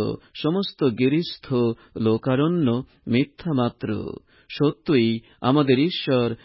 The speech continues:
সদাপ্রভুতে ইসরায়েলের পরিত্রাণ।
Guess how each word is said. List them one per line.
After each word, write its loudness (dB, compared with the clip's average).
সদাপ্রভুতে -2
ইসরায়েলের 0
পরিত্রাণ। 0